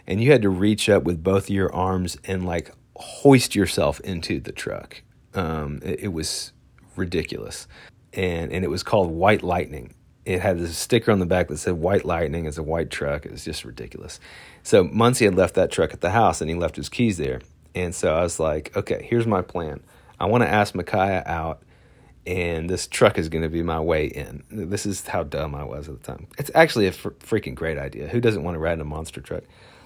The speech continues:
So I drive this truck up to Rogers, and it's ridiculous. I mean, it seriously is catching everyone's eye on the road and everything. I pull into the parking lot. People come out and they're like, "What the hell is that?"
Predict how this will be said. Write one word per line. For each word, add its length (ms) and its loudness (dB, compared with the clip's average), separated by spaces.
So 160 2
I 40 4
drive 400 6
this 140 -2
truck 300 -2
up 140 -4
to 100 -8
Rogers, 600 -8
and 260 -2
it's 220 -4
ridiculous. 500 -6
I 100 -4
mean, 140 0
it 80 -6
seriously 440 2
is 80 -6
catching 400 0
everyone's 680 -6
eye 180 0
on 120 -4
the 100 -6
road 300 -4
and 80 -8
everything. 360 -8
I 40 -6
pull 240 -4
into 120 -2
the 80 -4
parking 400 -4
lot. 220 -8
People 220 -2
come 180 -6
out 80 -4
and 80 -8
they're 160 -8
like, 100 -16
"What 140 -12
the 120 -8
hell 260 -2
is 100 -6
that?" 280 -4